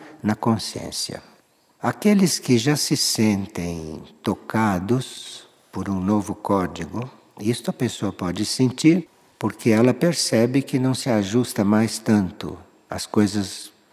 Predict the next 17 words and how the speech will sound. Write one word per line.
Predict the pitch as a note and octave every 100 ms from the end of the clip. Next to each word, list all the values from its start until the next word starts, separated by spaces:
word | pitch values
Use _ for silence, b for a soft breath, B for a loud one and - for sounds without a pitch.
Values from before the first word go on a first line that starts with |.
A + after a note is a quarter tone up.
| -
como | G2+ G2+
são, | - - D2 C#2+ - - _ -
às | -
coisas | - G2+ G2+ G#2
como | - G2
foram | F#2+ G#2+ G2+
implantadas | G#2 G2 G#2 G2 - F#2 E2 D#2 E2+
na | G2 F#2
vida. | E2+ F2+ C#2 C2 D2+ - b b b b -
Ela | A2 B2
já | B2 C3
sente | - - C3+ C#3 -
que | C#3 C#3
não | A#2+ A#2+
está | A2+ - A2+
muito | G#2+ A2+ A#2+ A#2
ajustada. | A2+ A2 A#2+ - - F3 - D2 -